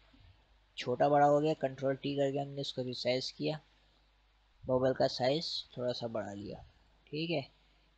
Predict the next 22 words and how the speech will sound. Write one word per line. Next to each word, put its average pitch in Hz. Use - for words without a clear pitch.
अब 131
ये 151
एकदम 147
accurate 143
बिल्कुल 147
आके 139
accurate 139
बैठ 85
गया 98
है। -
ये -
size 156
हम 165
अपने 160
हिसाब 147
से 143
देख 143
लेंगे 151
कौन 139
सा 131
size 131
कहाँ 131